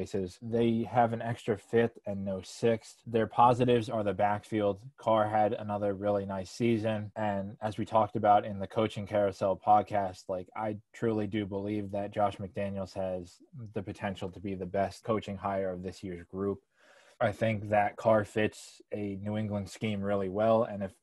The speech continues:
McDaniels continues to bring that over, I think he could unlock, uh, something in Carr that we haven't seen yet. But running back, Kenyon Drake and Josh Jacobs, I, for a running back that they paid a decent amount of money to, Drake did not see as many touches as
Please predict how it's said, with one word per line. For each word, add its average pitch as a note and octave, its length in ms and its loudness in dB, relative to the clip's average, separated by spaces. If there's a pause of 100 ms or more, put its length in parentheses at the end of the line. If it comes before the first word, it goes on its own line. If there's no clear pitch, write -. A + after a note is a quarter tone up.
McDaniels A2 460 -2
continues G#2 460 -4
to G2 80 -6
bring G2+ 220 -4
that F#2 220 -6
over, G2+ 520 -2
I G#2 100 -6
think A2 240 -2
he A2 100 -2
could G#2 160 0
unlock, G2 400 -4
uh, G2+ 260 -10
something G#2 380 -4
in G2 80 -6
Carr G#2 220 2
that F#2+ 120 -2
we F#2+ 120 -6
haven't F#2+ 280 -4
seen A2 260 -6
yet. F2+ 300 -12
But F#2+ 300 -4
running B2 320 4
back, B2 380 4 (180)
Kenyon A#2 320 -2
Drake A2 280 0
and G#2 120 -6
Josh G#2 260 2
Jacobs, A2+ 680 2
I, A2+ 140 -4 (160)
for C3 520 2 (160)
a B2 80 -6
running C#3+ 300 -2
back C3 220 2
that A2+ 120 -4
they A2 120 2
paid A2 280 0
a G2+ 60 -4
decent G#2 380 -2
amount G2 240 2
of F#2+ 60 -2
money F#2+ 280 -2
to, G#2 240 0
Drake G#2+ 500 -2
did G2+ 140 -6
not G2 360 -6
see G2+ 400 -6
as G2+ 200 -10
many G2 220 -6
touches F#2+ 420 -6
as F2+ 340 -6